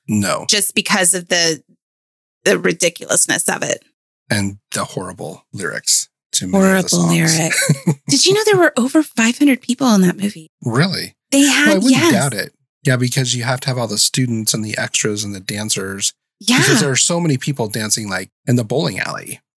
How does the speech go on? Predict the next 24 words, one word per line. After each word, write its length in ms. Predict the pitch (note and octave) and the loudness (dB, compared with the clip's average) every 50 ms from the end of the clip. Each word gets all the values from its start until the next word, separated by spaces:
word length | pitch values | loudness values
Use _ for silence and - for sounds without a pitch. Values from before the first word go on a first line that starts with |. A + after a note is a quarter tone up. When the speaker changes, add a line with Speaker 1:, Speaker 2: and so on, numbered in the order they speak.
| _ _ | _ _
Speaker 1:
when 140 | - - A#2+ | -4 0 2
Speaker 2:
Well, 120 | B3+ C4 B3 | 2 2 2
Speaker 1:
they're 100 | - C4 B3+ | 0 2 2
Speaker 2:
and 320 | B3 G#3+ G#3 G3+ G#3 - | 2 2 0 -6 -8 -4
Speaker 1:
doing 120 | - G#3+ G3+ | -2 -2 0
Speaker 2:
when 260 | G#3+ B3 B3 C4 C#4+ | 2 2 4 4 4
they 140 | D4+ D4 B3 | 4 4 2
started 580 | - - - - - A3+ G3+ G#3+ B3+ C4+ B3+ F#3 | 2 2 2 0 0 2 2 2 4 4 4 4
it, 160 | F3+ F3+ - | 2 0 0
they 120 | - G3 | -2 -2
hadn't 440 | F#3 - - G3+ G#3 A#3 B3 - - | 0 0 0 2 2 0 0 -2 -2
finished 360 | - G3+ G3 F#3+ F3+ - - - | 0 2 2 4 2 2 2 2
the 80 | F#3 | 2
script. 800 | - - - - - G3+ A3+ - - - - - _ - - - - _ _ _ _ _ _ _ _ _ | 2 2 2 2 2 0 0 0 0 -4 -8 -6 _ -4 -4 -4 -6 _ _ _ _ _ _ _ _ _
So 160 | - - A3+ | -2 -2 0
that's 340 | G3+ A3+ G#3+ A#3 C#4 - - | 0 0 0 0 0 0 0
why 200 | C4+ C#4 C#4 B3+ | 0 2 0 0
Frenchie 520 | - - - A3 A#3 C4 C4 - - A#3+ G#3+ | -2 -2 -2 0 0 2 2 2 2 2 0
just 220 | G3 G3 - - | 0 -2 -2 -2
kind 240 | - - A3+ G#3+ G#3 | 0 0 2 2 0
of 140 | G3 F3 - | 0 -2 -2
disappears 640 | F#3+ G3 - - A3 - - - G#3 G#3 A#3 - | -2 0 0 0 0 -2 -2 0 2 2 2 2
halfway 420 | - E3+ E3 E3 - - - D#3 E3+ | 0 -2 -4 -4 -2 0 0 0 0
through. 520 | F3 - F#3+ F#3+ F#3+ G#3 A#3 C4+ D4 D4 | -2 0 0 2 2 4 4 2 2 0